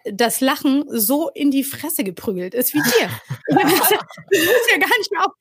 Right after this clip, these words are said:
Speaker 1: Es ist so, ich guck mal an und dann denkst du so, "Okay, Freude pur. Nice. How does she do that?" So, weißt du, wenn bei mir schon wieder irgendwie, eigentlich muss ich nur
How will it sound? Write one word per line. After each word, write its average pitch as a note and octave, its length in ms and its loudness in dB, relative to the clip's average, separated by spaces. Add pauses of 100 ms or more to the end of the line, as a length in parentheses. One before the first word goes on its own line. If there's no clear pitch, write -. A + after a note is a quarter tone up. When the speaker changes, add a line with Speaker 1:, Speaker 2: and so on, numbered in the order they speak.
(200)
Speaker 1:
Es G4 200 2
ist G4+ 100 0
so, G#4 100 0 (240)
ich - 140 -4
guck A#4+ 180 0
mal A4 100 -2
an G#4 220 -4
und F#4 100 -12
dann F#4 120 -4
denkst F#4+ 180 -6
du F#4+ 100 -8
so, D4+ 140 -10
"Okay, G4 300 -8
Freude F#4 360 -6
pur. G4 460 -4 (240)
Nice. F#4+ 420 0 (140)
How F#4 100 2
does G4 200 2
she F#4+ 180 0
do G#4+ 200 4
that?" F#3+ 260 0 (360)
So, F4+ 80 2 (380)
weißt A3+ 180 -2
du, E4+ 920 -4
wenn D4 120 0
bei D#4+ 120 2
mir F4 180 2
schon E4+ 220 -4
wieder F4+ 200 2
irgendwie, D#4+ 360 0
eigentlich E4 340 -6
muss D#4+ 220 -2
ich - 100 -6
nur D#4 200 4